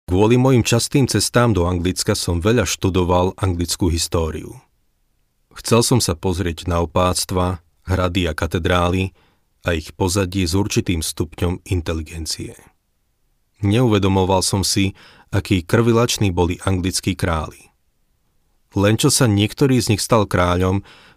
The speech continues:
pozabíjal všetkých svojich príbuzných, aby mu nikto nemohol vziať trón.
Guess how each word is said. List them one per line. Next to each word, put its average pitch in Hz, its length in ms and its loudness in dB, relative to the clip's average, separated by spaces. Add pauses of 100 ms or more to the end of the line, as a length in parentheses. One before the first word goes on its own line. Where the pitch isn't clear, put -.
(100)
pozabíjal 101 640 2
všetkých 117 400 0
svojich 104 340 0
príbuzných, 92 840 -2
aby 95 160 0
mu 95 100 2
nikto 110 380 0
nemohol 92 480 0
vziať 87 400 -4
trón. 80 320 -4